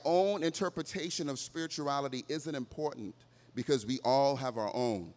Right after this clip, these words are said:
What matters is that I have something greater than me as an individual that helps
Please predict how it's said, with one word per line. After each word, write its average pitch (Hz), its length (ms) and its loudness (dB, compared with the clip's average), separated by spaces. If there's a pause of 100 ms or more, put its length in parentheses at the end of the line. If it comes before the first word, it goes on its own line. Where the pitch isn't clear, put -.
(520)
What 117 200 0
matters 175 540 0
is 101 340 -6
that 113 160 -2
I 123 60 -2
have 131 180 -2
something 131 520 -6
greater 143 340 -4
than 135 260 -6
me 101 360 -6 (200)
as 107 160 -4
an 107 140 -4
individual 110 840 -4 (520)
that 107 140 -2
helps 123 540 -2